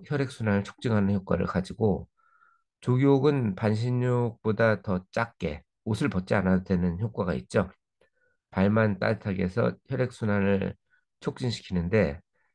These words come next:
어, 이 아그리모니가, 어, 족욕에 넣어서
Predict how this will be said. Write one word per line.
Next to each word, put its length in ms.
어, 360
이 260
아그리모니가, 920
어, 280
족욕에 680
넣어서 600